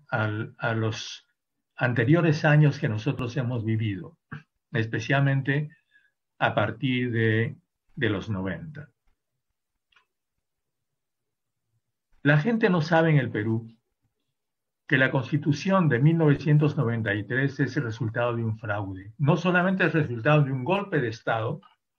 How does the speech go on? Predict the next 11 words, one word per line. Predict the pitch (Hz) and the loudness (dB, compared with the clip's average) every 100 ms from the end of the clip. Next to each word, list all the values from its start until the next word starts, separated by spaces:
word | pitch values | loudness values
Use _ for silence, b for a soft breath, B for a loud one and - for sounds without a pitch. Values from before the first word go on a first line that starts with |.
| _ _ | _ _
el | - 95 | -8 -6
de | 98 | -4
mil | 127 | -4
novecientos | 127 107 101 127 120 107 | -4 -6 -6 -6 -6 -4
noventa | 107 98 - 92 | -6 -8 -8 -6
y | 92 | -4
dos, | 131 147 - _ _ _ _ | -2 -4 -8 _ _ _ _
sino | - 127 117 | -6 -4 -2
de | 120 | -2
un | 113 110 | -4 -4
fraude. | 117 104 98 98 | -6 -6 -6 -12